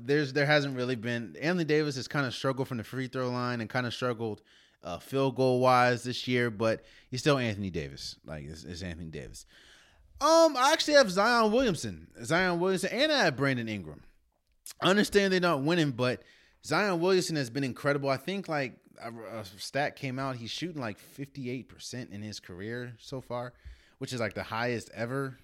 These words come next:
at, like, f-, f-, five hundred attempts or something like that. I don't know. You know those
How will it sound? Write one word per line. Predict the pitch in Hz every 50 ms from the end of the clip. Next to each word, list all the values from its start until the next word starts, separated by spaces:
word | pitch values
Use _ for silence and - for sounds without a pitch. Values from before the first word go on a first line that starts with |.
| - - -
at, | 82 104 - - 67 53 52 67
like, | 85 78 71 78 69 69 73
f-, | 73 - -
f-, | 113 85 78 87 - - 90 85
five | - - 110 113
hundred | 117 127 123 113 104
attempts | - - - 127 120 107
or | 127
something | 107 131 127 120
like | 123 123 123 113
that. | 127 123 120 117
I | 135 127
don't | 107 92 90
know. | 90 87
You | 107 143 156
know | 139 113 101
those | 90 95 92 85 90 87 - -